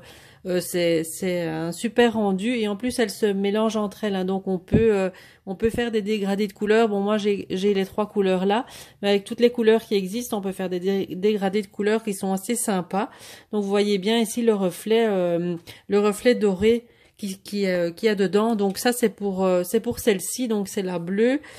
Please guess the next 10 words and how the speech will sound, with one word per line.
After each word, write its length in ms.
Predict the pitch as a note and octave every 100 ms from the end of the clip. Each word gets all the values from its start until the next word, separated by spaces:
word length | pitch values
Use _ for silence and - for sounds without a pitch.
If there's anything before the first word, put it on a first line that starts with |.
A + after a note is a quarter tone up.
| - - - -
Et 100 | G#3
donc, 500 | F#3 G#3+ A3+ A3+ -
euh, 160 | A3+ A3
je 140 | F#3+
vous 140 | F#3+ F#3+
montre 400 | F#3+ G3+ G#3 -
ici, 320 | E3+ - A3
c'est 160 | G#3 F#3+
la 120 | F3
patina, 720 | F3 F#3+ - F#3 F3+ F#3+ G3